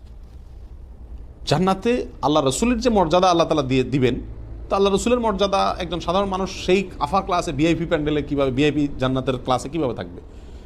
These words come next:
কঠিন একটা চাওয়া তো বেচারার। তো রাসূল আকরাম সাল্লাল্লাহু আলাইহি ওয়াসাল্লাম কোনো জবাব দিলেন না, জবাব না দিয়ে চুপ থাকলেন। লোকটা তার ব্যাকুলতার কথা বলে চলে গেলেন। এরপর আল্লাহ সুবহানাহু ওয়া তাআলা সূরা নিসার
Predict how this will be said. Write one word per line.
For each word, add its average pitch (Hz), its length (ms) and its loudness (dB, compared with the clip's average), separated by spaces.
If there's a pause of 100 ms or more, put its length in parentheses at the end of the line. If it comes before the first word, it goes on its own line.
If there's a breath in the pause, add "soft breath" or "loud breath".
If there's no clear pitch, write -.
(140 loud breath)
কঠিন 208 220 6
একটা 202 220 2
চাওয়া 135 280 4
তো 127 120 -2
বেচারার। 95 320 -2 (560)
তো - 80 0
রাসূল 202 180 4
আকরাম 196 200 0
সাল্লাল্লাহু 160 340 0
আলাইহি - 0 -
ওয়াসাল্লাম 151 140 -2
কোনো 147 140 -2
জবাব 123 320 2
দিলেন 117 220 0
না, 80 160 -12 (1200)
জবাব 147 200 6
না 131 140 4
দিয়ে 113 180 -2
চুপ - 220 -6
থাকলেন। 78 280 -12 (240)
লোকটা 202 300 2
তার 156 200 2
ব্যাকুলতার 120 460 0
কথা 107 180 -4
বলে 101 160 -2
চলে 95 240 -6
গেলেন। 85 160 -8 (680 soft breath)
এরপর 113 260 4
আল্লাহ 104 160 0
সুবহানাহু - 100 -6
ওয়া 110 100 -2
তাআলা 131 200 2
সূরা 110 260 2
নিসার 120 280 -2